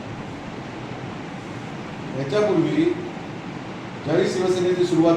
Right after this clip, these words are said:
केली, त्यावेळी काँग्रेसचं राज्य होतं, त्यावेळी पहाटे चार चार वाजता उठून जाऊन बसवायचे तिकडे शाखा काढली तरी. त्यामुळे आम्हाला संघर्ष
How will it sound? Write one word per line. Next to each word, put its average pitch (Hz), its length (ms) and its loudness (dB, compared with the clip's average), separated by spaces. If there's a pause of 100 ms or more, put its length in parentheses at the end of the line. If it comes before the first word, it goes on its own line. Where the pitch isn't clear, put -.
केली, 123 240 -2 (680)
त्यावेळी 214 280 -4
काँग्रेसचं 240 540 0
राज्य 208 240 6
होतं, 180 300 4 (100)
त्यावेळी 185 240 2 (560)
पहाटे 165 340 6
चार 196 200 4
चार 220 100 0
वाजता 214 220 0
उठून 214 300 2
जाऊन 220 140 2
बसवायचे 214 420 4
तिकडे 208 200 0
शाखा 185 260 4
काढली 175 340 4
तरी. 156 140 4 (220)
त्यामुळे 160 220 2
आम्हाला 185 380 4 (460)
संघर्ष 175 440 4